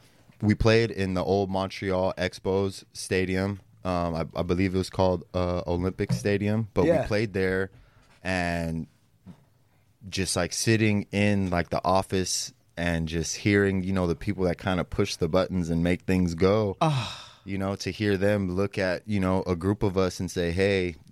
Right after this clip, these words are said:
Speaker 1: you guys are our next crop coming up. You know, this is kind of our plan for you, you and you." And
Speaker 2: What was the plan for you?
Speaker 1: Um, there was, there was two guys ahead of me, um, and I was supposed to, like,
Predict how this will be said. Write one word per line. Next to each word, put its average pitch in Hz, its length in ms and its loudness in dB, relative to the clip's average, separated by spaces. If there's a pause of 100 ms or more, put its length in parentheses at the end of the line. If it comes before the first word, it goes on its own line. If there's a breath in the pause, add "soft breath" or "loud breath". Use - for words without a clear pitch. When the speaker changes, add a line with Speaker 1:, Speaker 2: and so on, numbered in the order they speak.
(220)
Speaker 1:
you 87 220 -6
guys 85 340 2
are 85 100 0
our 82 140 0
next 87 360 -4
crop 92 400 0 (280)
coming 90 360 -2
up. 98 340 2
You 92 120 -6
know, 87 220 0
this 82 200 -8
is 80 80 -12
kind 82 220 -2
of 80 80 -2
our 82 140 0
plan 82 240 -4
for 80 160 -8
you, 98 260 0
you 92 320 2
and 85 120 2
you." 110 360 4
And 80 240 -2
Speaker 2:
What 190 140 4
was 220 140 0
the 269 60 -12
plan 233 220 -6
for 233 140 -12
you? 285 280 -4 (220)
Speaker 1:
Um, 117 460 2
there 120 180 2
was, 123 400 -2
there 120 180 0
was 156 200 -2
two 170 180 -4
guys 120 640 0 (220)
ahead 98 320 0
of 110 80 0
me, 120 380 0 (180)
um, 82 800 -2 (1000)
and 90 380 2
I 90 80 2
was 95 140 0
supposed 92 460 0
to, 92 80 0
like, 85 320 -2